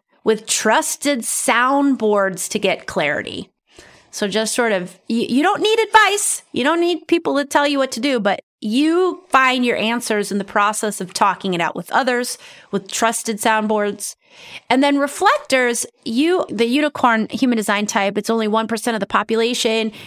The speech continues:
You don't have an authority. So you can rely on your strategy, which is to wait twenty-eight days before you make a decision.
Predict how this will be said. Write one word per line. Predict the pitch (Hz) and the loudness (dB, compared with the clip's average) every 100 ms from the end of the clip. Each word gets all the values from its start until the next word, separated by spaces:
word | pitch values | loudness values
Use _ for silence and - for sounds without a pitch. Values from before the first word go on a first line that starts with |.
| - | -4
You | 262 | 0
don't | 320 311 | 0 -2
have | 277 262 262 | -2 -2 0
an | 240 | -2
authority. | 226 247 240 226 226 226 _ _ _ _ _ _ _ _ - - | 0 0 2 2 2 0 _ _ _ _ _ _ _ _ -20 -10
So | - | -4
you | 262 247 294 302 294 - - - | -2 0 0 0 -4 -14 -20 -4
can | - 415 | 0 2
rely | 381 247 240 247 | 2 4 2 2
on | 247 | 0
your | 233 | -2
strategy, | 226 - 196 208 220 214 220 233 | -2 0 2 2 0 -2 -2 -2
which | - 233 | -2 -2
is | 240 202 | -2 -2
to | - | -2
wait | 220 190 196 214 240 - - _ _ _ _ _ _ | -2 0 0 0 -2 -6 -8 _ _ _ _ _ _
twenty-eight | - - 240 233 226 208 208 - | -4 0 2 2 2 0 -2 -2
days | 196 196 208 226 | 0 2 0 0
before | - 233 233 | -4 0 0
you | 240 233 | 0 0
make | 226 220 | -2 -2
a | |
decision. | 220 214 208 208 214 208 208 | -2 -2 -2 0 0 0 -2